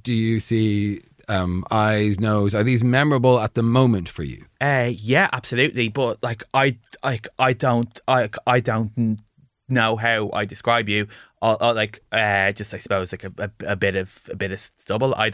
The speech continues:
Speaker 2: I don't know whether you, like, <laughs> your, your nose looks any bigger or smaller than anyone else's. I, I think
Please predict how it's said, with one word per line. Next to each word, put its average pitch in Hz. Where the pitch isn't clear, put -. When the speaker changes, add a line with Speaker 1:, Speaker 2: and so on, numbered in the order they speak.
Speaker 2:
I 113
don't 110
know 110
whether 113
you, 107
like, 110
<laughs> -
your, 113
your 143
nose 123
looks 123
any 123
bigger 127
or 127
smaller 127
than 127
anyone 123
else's. 143
I, 135
I 123
think 131